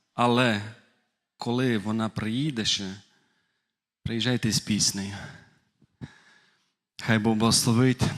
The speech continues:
І знаєте, слухав цю пісню, і я на хвильку задумався. Задумався над тим, що я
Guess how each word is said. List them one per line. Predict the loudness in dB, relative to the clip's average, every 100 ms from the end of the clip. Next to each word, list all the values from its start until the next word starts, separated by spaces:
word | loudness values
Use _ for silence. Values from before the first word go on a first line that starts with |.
| -8 -20 _ _ _ -20 -10
І | 0
знаєте, | 2 2 2 2 0 -10 -20 -18 -8
слухав | -2 0 0
цю | 0 -2
пісню, | 2 2 0 0
і | 2
я | 4 4
на | 2
хвильку | 2 4 2 2 0 0 -2 -12 -10
задумався. | -2 2 4 4 4 2 0 -4 -12 _ _ _ _ _ _ _ _ _ _ _ _ _ _ _ 2
Задумався | 6 8 8 8 6
над | 6 4
тим, | 6 8 8
що | 6 6
я | 6 6 6 4